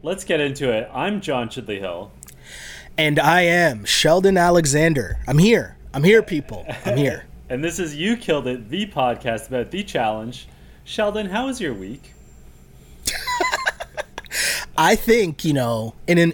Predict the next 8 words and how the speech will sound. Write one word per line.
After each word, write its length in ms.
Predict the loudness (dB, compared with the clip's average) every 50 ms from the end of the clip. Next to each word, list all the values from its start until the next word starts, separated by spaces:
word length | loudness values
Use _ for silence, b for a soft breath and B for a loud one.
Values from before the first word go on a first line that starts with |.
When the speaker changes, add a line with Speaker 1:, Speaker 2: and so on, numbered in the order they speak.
| 2 2
Speaker 2:
interesting 580 | 2 2 2 2 2 4 4 4 4 4 4
way, 360 | 6 6 6 4 4 0 -2
my 180 | 0 2 4 4
week 280 | 4 4 2 2 2 2
can 180 | 0 0 2
be 120 | 0 0 2
described 640 | 2 2 2 2 0 0 0 2 2 2 2 0
as 400 | -2 -2 -2 -2 -2 -2 -2 -4